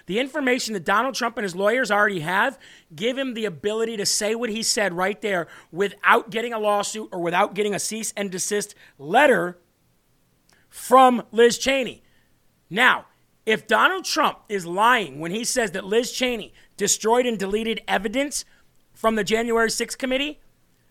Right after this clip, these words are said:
and she didn't, she would be on his butt today with lawyers, high-priced attorneys from the D N C and the R N C together,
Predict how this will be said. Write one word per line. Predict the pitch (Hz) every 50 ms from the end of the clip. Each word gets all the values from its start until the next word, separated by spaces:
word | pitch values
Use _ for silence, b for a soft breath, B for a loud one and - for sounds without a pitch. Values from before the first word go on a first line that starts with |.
| _ _ _ _
and | 185 208 220 -
she | - 220 214 175
didn't, | 135 - 196 214 233 277 302 - - _ _ _ _ _ _ _ _ _
she | - - - 254 262
would | 247 220 170
be | 202 214 - - -
on | 202 220 240 262 277
his | 240 277 269 190
butt | 170 160 220 220 220 - -
today | - 190 151 143 143 220 220 208 175 127 98 b b b b b -
with | 165 175 139 135
lawyers, | 131 139 156 165 202 240 247 262 262 254 262 - - b b b b
high-priced | - - 226 262 262 - - 262 247 254 254 - - -
attorneys | - - - 226 226 247 247 254 240 -
from | 214 196 190
the | 180 165
D | 151 214 240 247 240
N | 233 233 240
C | - - - 240 240 240
and | 226
the | 214 208 208
R | 214 220 226
N | 233 226
C | - - 226
together, | 220 202 156 180 214 214 208 220 202